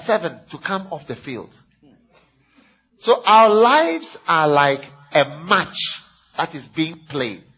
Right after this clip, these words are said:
And the coach whom we are to impress is God. Now, like I was giving you the example of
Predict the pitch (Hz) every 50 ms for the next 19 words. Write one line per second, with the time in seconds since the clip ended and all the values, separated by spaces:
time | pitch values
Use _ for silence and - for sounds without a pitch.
0 | _ _ _ _ _ _ _ 107 98 95 _ _ _ _ _ _ 143 147 143 147
1 | 156 139 - - - - 247 254 247 - - - - - - _ _ _ _ _
2 | _ _ - 220 233 196 180 170 151 131 127 - 143 127 - 202 175 180 175 -
3 | - - 269 208 - - - - - - _ _ _ _ _ _ _ _ _ _
4 | _ _ _ - 139 110 - - - 143 143 139 110 98 - - _ _ _ _
5 | _ _ _ 156 156 131 _ _ _ _ _ _ _ _ _ _ _ _ _ -
6 | 214 220 254 269 - 226 226 220 226 226 - 320 311 311 302 277 269 233 208 202
7 | 185 175 - - 196 196 202 190 - - 185 180 - - 143 131